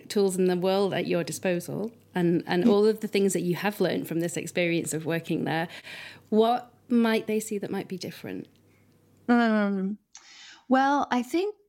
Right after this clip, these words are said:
Speaker 2: what I've chosen to do as I move forward, um, independently is use definitely all of the tools, um, that I learned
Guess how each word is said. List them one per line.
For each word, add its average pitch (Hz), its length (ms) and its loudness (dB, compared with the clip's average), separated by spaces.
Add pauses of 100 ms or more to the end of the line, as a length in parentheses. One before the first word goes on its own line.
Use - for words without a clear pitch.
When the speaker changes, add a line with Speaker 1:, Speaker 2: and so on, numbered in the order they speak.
Speaker 2:
what 269 540 2
I've 254 500 2 (240)
chosen 247 560 2
to 233 140 0
do 214 340 4
as 202 180 0
I 196 120 2
move 196 380 0
forward, 190 840 2
um, 185 540 -2 (1080)
independently 190 1200 2
is 180 420 0 (540)
use 220 500 2 (120)
definitely 226 720 2
all 202 260 4
of 214 160 -2
the 220 60 0
tools, 190 720 0 (100)
um, 180 560 0 (220)
that 190 480 0 (300)
I 196 200 2
learned 185 500 2